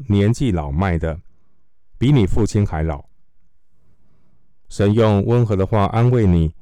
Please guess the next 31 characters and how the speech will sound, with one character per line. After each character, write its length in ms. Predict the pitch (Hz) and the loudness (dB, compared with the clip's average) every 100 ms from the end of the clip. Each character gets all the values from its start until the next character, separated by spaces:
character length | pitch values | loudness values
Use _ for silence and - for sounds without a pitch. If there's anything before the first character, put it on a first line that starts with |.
| - - - | -20 -20 -10
你 380 | - 95 101 120 - | -2 2 2 0 -4
以 200 | 87 78 | -8 -4
为 200 | 80 80 | -4 -4
太 240 | 104 90 | -2 -4
小 240 | - 69 | -4 -6
吗？ 240 | 65 76 82 - - - - - - - - - - - - - - | -6 -6 -8 -18 -20 -20 -20 -20 -20 -20 -20 -20 -20 -20 -20 -20 -6
你 120 | 95 | -2
的 100 | 92 | 0
心 280 | 95 104 104 | 0 0 0
为 160 | 104 | 0
何 320 | 90 82 80 85 | -2 -4 -4 -4
将 260 | 98 92 | -2 0
你 240 | 85 73 69 | 0 -2 -6
逼 180 | - 104 | -6 -6
去？ 360 | 98 - 82 - - - - - - - - - - - | -6 -6 -8 -10 -20 -20 -20 -20 -20 -20 -20 -20 -20 -2
你 120 | 113 | 0
的 120 | 110 | 2
眼 320 | 117 101 95 101 | 2 0 0 0
为 180 | 139 117 | 0 -2
何 400 | - 85 90 98 | -4 -2 -2 0
冒 260 | 113 107 | 0 0
出 320 | 90 95 90 | -2 -2 -2
火 320 | 90 - 73 69 | -4 -8 -10 -10
星， 400 | - 98 101 104 - - - - - - - - | -4 0 0 -4 -14 -20 -20 -20 -20 -20 -20 -18
使 240 | - - 117 | -8 -2 2
你 160 | 107 | 2
的 100 | 85 | 0
灵 260 | 85 82 85 | -2 0 0
反 240 | - 76 | 0 -2
对 160 | 76 92 | -2 -2
神， 400 | - 78 73 | -4 -6 -4